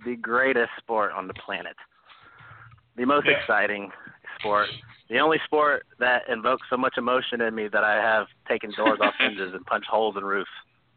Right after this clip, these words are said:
Speaker 2: Yeah. Although, although I, I will tell you that, uh, mixed martial arts is, is a close second for me there, Sean.
Speaker 1: Yeah, I, I, you know, I, that's what I do for a living, and I still love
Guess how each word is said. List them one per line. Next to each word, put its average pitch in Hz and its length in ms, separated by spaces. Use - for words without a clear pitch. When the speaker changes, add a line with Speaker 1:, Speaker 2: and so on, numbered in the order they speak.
Speaker 2:
Yeah. 156 260
Although, 185 220
although 185 480
I, 165 240
I 170 40
will 175 220
tell 180 200
you 170 160
that, 151 220
uh, 139 640
mixed 165 280
martial 165 360
arts 156 300
is, 135 80
is 135 200
a 143 80
close 170 260
second 147 280
for 135 160
me 135 100
there, 135 180
Sean. 135 340
Speaker 1:
Yeah, 170 200
I, 160 240
I, 123 60
you 143 200
know, 175 80
I, 175 420
that's 127 180
what 147 100
I 143 60
do 147 240
for 151 80
a 143 60
living, 180 320
and 117 140
I 117 80
still 139 160
love 127 140